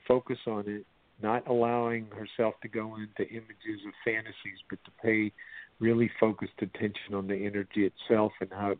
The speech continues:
moves around her body and builds and moves towards orgasm.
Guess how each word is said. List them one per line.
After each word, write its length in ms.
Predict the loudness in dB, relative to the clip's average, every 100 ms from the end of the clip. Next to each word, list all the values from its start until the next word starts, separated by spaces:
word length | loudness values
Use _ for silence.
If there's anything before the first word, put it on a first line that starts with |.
| -4
moves 280 | -8 -6 -4
around 320 | 0 0 -2
her 120 | -6
body 540 | -2 4 4 4 -4 -6
and 100 | -10 -12 _ 0
builds 440 | 2 2 0 -4 -6
and 140 | -8 -8 _ -18 -16 -16 -16 -16 -18 _ -4
moves 340 | 2 4 2 -6
towards 300 | 4 6 6 -2
orgasm. 560 | 2 2 4 2 0 -14